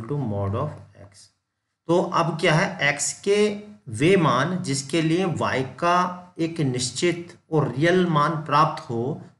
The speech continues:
उसे हम डोमेन कहते हैं यानी पर-, प्रांत कहते हैं। तो एक्स के मान को हम प्रांत कहेंगे कब, जब वाई का जो मान है वो वास्तविक और रियल हो, ठीक है, रियल प्राप्त हो।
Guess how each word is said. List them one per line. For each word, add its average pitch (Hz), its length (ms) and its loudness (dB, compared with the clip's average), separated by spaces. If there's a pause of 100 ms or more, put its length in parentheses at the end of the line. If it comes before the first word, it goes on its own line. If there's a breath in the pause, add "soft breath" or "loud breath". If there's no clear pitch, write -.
उसे 160 300 -2
हम 143 320 -2
डोमेन 113 380 -4
कहते 101 320 -8
हैं 135 60 -2
यानी 147 140 0
पर-, 113 300 -8 (140)
प्रांत 120 260 -2
कहते 98 320 -8
हैं। - 280 -10 (180)
तो 135 80 -4
एक्स 160 240 0
के 202 160 -2
मान 143 280 2
को 175 120 -2
हम 175 120 -2
प्रांत 151 340 0
कहेंगे 151 260 0
कब, 180 400 -2 (280 loud breath)
जब 160 180 0
वाई 135 240 2
का 165 160 0
जो 165 180 0
मान 120 320 2
है 160 120 2
वो 175 160 -2
वास्तविक 127 600 -4 (460)
और 135 140 -2
रियल 107 260 -2
हो, 98 80 -4 (500)
ठीक 170 100 -18
है, - 360 -6
रियल 170 260 4
प्राप्त 113 340 -2
हो। - 100 -14